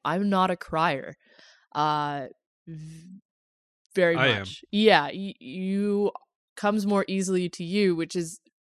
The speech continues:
Speaker 1: honestly a good thing. Uh, but I, it's, I have a tough time crying. Um, but yeah, I, by, I'd say the end of the day on Saturday, um,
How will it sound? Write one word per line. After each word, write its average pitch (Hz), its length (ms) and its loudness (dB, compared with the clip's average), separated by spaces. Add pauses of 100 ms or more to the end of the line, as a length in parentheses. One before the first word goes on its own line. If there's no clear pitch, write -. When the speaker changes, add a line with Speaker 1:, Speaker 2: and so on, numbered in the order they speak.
Speaker 1:
honestly 185 460 0
a 170 40 0
good 185 240 -4
thing. 170 380 -4 (460)
Uh, 165 380 2 (100)
but 180 100 -2
I, 180 300 4 (280)
it's, - 360 -8 (600)
I 185 120 4
have 202 100 4
a 190 40 -10
tough 202 200 -8
time 175 300 -2
crying. 156 520 -4 (120)
Um, 160 480 2 (120)
but 165 220 -4
yeah, 175 260 2
I, 160 400 0 (680)
by, 175 180 4
I'd 170 120 0
say 170 240 -4
the 165 160 -2
end 175 160 0
of 160 80 -10
the 165 100 -2
day 160 140 2
on 160 160 0
Saturday, 156 680 -2 (460)
um, 165 560 0